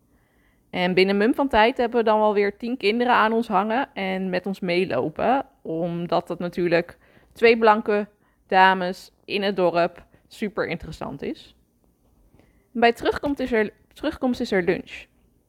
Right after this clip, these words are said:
Aardappels, rijst, pindasaus, erwten, bonen, kool, ananas en de beroemde bananenpuree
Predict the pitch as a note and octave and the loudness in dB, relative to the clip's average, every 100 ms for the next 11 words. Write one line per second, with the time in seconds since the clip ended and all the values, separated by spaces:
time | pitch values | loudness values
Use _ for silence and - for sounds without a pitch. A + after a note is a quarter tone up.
0 | _ _ _ _ - - E3 F3+ F#3+ F#3+ | _ _ _ _ -20 0 4 4 2 -4
1 | F3+ - - _ F3 E3+ F3+ G3 - _ | -4 -8 -20 _ 0 2 0 -4 -18 _
2 | _ _ _ _ _ - C#4+ C4+ - G#3+ | _ _ _ _ _ -6 -2 -2 0 0
3 | G#3+ A3 - - C#4 C#4+ C4 G#3 G#3+ A#3 | 0 -4 -12 -2 -2 -2 -4 2 4 4
4 | A#3 A#3 F#3+ G3 G#3+ - _ _ _ - | 2 0 0 2 0 -6 _ _ _ -6
5 | G3+ F#3 F3 - - _ - C4+ G4+ A#4+ | -4 -2 -4 -6 -16 _ -2 -2 0 -6
6 | _ _ _ - G3+ F#3+ E3+ F#3+ G#3+ G#3+ | _ _ _ -4 0 2 2 2 2 2
7 | F3 C#3+ F#3+ - E3 E3 F3+ | 2 -2 -2 -4 0 0 0